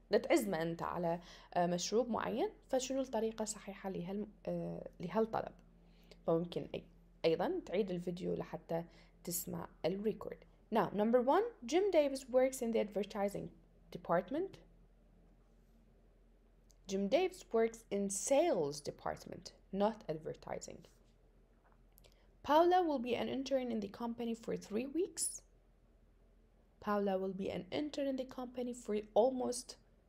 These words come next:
three months, not three weeks.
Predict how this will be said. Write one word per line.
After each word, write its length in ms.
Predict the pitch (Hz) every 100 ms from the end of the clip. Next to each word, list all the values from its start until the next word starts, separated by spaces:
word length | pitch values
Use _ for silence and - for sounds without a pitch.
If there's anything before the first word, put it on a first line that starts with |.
| _ -
three 440 | - 226 254 254 254 -
months, 760 | 196 202 185 - - - - -
not 340 | 190 - - - - -
three 420 | 180 170 180 202 - _ _ -
weeks. 520 | 226 180 - - -